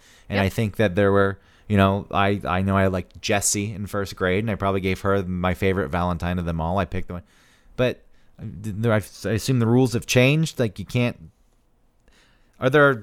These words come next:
Speaker 1: precautions in place now? Do you have to play it safer than you used to on Valentine's Day in elementary school? Are there rules? Do they send out some sheet, or is it still the same?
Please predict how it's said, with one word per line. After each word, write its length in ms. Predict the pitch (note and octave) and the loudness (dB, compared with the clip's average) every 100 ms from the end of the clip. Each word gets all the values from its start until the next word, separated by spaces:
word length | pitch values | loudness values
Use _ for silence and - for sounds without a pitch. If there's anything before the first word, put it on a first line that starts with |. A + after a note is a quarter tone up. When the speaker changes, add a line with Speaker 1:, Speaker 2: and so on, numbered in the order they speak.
| G#2+ - | -10 -10
Speaker 1:
precautions 840 | C3+ - C3+ D3 C#3 D#3 B2+ A#2 | -8 -2 4 4 4 -2 -2 -2
in 140 | B2 | -2
place 400 | G#2 B2 B2 A#2+ | 0 2 2 2
now? 420 | C3 A#2+ B2 B2 G#2 - - - | 2 4 2 0 -8 -20 -20 -4
Do 80 | G#2+ | 0
you 80 | A2 | 2
have 120 | A2 | 0
to 80 | G#2+ | -2
play 280 | A#2 A#2 | 0 2
it 120 | A#2 - | 0 -2
safer 680 | - A2+ A#2 - A#2+ A#2 G#2+ | 0 2 2 2 2 2 2
than 160 | G#2+ | 0
you 120 | G#2+ | 2
used 300 | G#2+ G#2 - | 2 0 0
to 100 | A#2+ | 2
on 140 | A2 G#2+ | 2 4
Valentine's 540 | G#2+ A2 G#2+ A2 G#2 | 2 0 0 0 0
Day 180 | G#2+ G#2+ | 2 2
in 80 | G#2 | 2
elementary 460 | G#2 G#2 G#2 G#2 | 0 -2 -2 -2
school? 200 | G2+ - | -4 0
Are 80 | G#2 | 2
there 140 | F#2+ F#2+ | 2 2
rules? 320 | G2 G#2+ A2+ | 2 2 2
Do 60 | |
they 80 | G#2 | 0
send 200 | F#2 A2 | 0 0
out 120 | G#2+ G2 | -2 -2
some 260 | G#2+ F#2+ - - | -6 -10 -12 -18
sheet, 320 | - - A#2 A2 | -8 -4 -4 -2
or 120 | C3+ | -4
is 80 | D3+ | -4
it 100 | E3 | -4
still 160 | G3 | -4
the 100 | E3 | -2
same? 300 | - C#3 E2 | -2 -2 -4